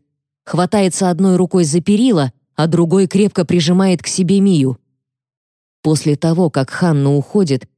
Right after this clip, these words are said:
я открываю дверь и толкаю Диану. Та удивлённо отступает назад. Я злобно шиплю на неё,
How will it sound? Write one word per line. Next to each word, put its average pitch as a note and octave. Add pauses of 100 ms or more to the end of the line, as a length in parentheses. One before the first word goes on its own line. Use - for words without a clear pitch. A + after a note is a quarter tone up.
я E3+
открываю D#3
дверь D#3+
и F3
толкаю F#3
Диану. B2+ (560)
Та F3
удивлённо E3
отступает F3
назад. E3+ (680)
Я E3+
злобно D#3+
шиплю F#3+
на E3+
неё, C3